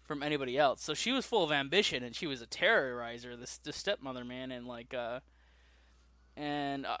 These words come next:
and then there's still the gratuitous sex scenes, so if you got a mommy thing and you wanna watch these movies, you're gonna get your jollies off. I mean, like I said, there's a sexual component to freaking Hellraiser, and there's no way around that, you know what I mean? Like, I mean, they have, what, a bondage scene in this one, right?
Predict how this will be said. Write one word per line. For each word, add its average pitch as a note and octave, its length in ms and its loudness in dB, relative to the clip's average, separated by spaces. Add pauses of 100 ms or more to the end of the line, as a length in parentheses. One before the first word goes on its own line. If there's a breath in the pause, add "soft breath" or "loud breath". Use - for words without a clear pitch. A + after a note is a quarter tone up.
and C#4 200 2
then C#4+ 100 4
there's B3 160 6
still A#3+ 140 6
the F#3+ 120 2
gratuitous E3+ 500 -2
sex D3+ 280 0
scenes, D3+ 300 -2
so D#3 140 0
if C#3 100 -6
you D#3 60 -4
got D3+ 180 4
a C#3 40 4
mommy C#3+ 380 4
thing D3 340 2
and C#3 80 0
you C3+ 140 0
wanna C#3 160 0
watch C3+ 300 0
these C3+ 160 -6
movies, C3+ 540 -4
you're D#3 120 -6
gonna D3+ 200 2
get C#3+ 140 0
your C#3 140 -6
jollies C#3 400 2
off. C3+ 260 2
I C#3+ 40 -8
mean, C#3+ 160 -2
like D#3+ 160 4
I D#3+ 60 4
said, D#3 180 0
there's D#3+ 180 4
a E3 60 0
sexual F#3+ 400 4
component D3 560 0
to C#3+ 80 -12
freaking C3 520 -4 (580)
Hellraiser, D3 420 10
and C#3+ 100 0
there's D3 160 0
no E3+ 100 2
way D3+ 180 6
around C3+ 320 2
that, A2+ 220 -6
you D3 140 -4
know D3+ 60 4
what D3+ 80 2
I D3+ 40 2
mean? D3+ 260 0 (540 soft breath)
Like, D3 220 6
I D3+ 80 6
mean, D#3+ 140 0
they D#3+ 100 8
have, D#3+ 240 8 (100)
what, D3+ 140 8
a C#3 60 6
bondage D#3+ 520 8
scene C#3 240 -4
in C3 80 -6
this C3+ 180 -4
one, B2 260 -8
right? C#3+ 280 0